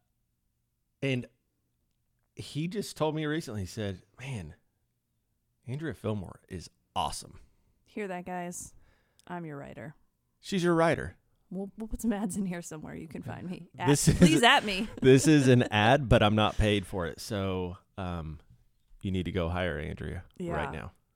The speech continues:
Speaker 2: But as a writer, my favorite tool is alliteration. So that clarify, commit, create, it ministers to my soul on such a deep level.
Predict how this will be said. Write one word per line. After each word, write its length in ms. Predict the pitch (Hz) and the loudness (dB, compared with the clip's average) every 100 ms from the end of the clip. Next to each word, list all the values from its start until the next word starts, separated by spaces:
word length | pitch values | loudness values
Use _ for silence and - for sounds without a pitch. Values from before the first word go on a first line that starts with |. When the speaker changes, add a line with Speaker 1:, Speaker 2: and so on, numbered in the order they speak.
| - | -16
Speaker 2:
But 120 | 180 | -10
as 120 | 202 202 | -8 -6
a 80 | |
writer, 340 | 190 190 202 175 | -4 -4 -4 -6
my 220 | 160 160 | -8 -10
favorite 720 | - 190 175 160 147 - - - _ _ _ _ _ _ _ _ | -12 -8 -8 -6 -10 -10 -16 -20 _ _ _ _ _ _ _ _
tool 400 | 196 165 143 - | -10 -8 -8 -10
is 200 | 165 156 | -12 -12
alliteration. 720 | - 156 151 143 135 - 180 185 | -12 -12 -12 -12 -14 -16 -18 -16
So 160 | - | -14
that 220 | 165 147 - | -12 -12 -12
clarify, 460 | 165 156 143 135 | -12 -12 -14 -16
commit, 340 | - 165 151 - | -16 -16 -16 -16
create, 340 | 156 143 135 | -14 -14 -14
it 140 | 160 - | -14 -14
ministers 600 | 160 160 - 170 170 - | -12 -14 -14 -14 -14 -16
to 100 | 165 | -16
my 140 | 151 143 | -16 -16
soul 560 | - 147 147 147 131 _ _ _ | -14 -14 -14 -16 -18 _ _ _
on 360 | - 160 151 151 _ | -20 -16 -16 -18 _
such 280 | - - - | -20 -18 -16
a 60 | 170 | -10
deep 260 | 196 - | -10 -10
level. 320 | 170 165 165 | -12 -10 -10